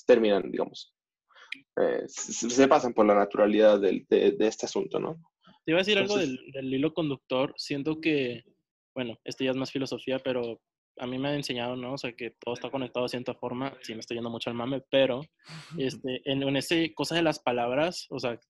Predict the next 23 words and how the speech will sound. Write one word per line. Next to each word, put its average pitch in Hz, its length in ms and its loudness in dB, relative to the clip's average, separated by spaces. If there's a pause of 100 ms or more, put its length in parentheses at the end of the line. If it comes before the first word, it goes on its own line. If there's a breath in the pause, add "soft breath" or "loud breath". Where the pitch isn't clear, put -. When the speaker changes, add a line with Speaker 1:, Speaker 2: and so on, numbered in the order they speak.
(120)
Speaker 2:
que 117 320 -6
sean 123 300 -6
tan 139 200 -6
distintas 139 520 -6
entre 135 340 -6
sí, 131 380 -4
está 131 340 -6
padre, 135 380 -2
porque 127 340 -8
el 123 160 -10
chiste 143 640 -4
es 123 180 -6
que 135 280 -6
tú 127 240 -6
tienes 127 260 -8
que 131 140 -10
improvisarte 135 600 -6
un 143 100 -4
hilo 127 180 -4
conductor, 147 600 -4 (120)
¿no? 143 220 -10
O 135 40 -10
sea, 117 220 -10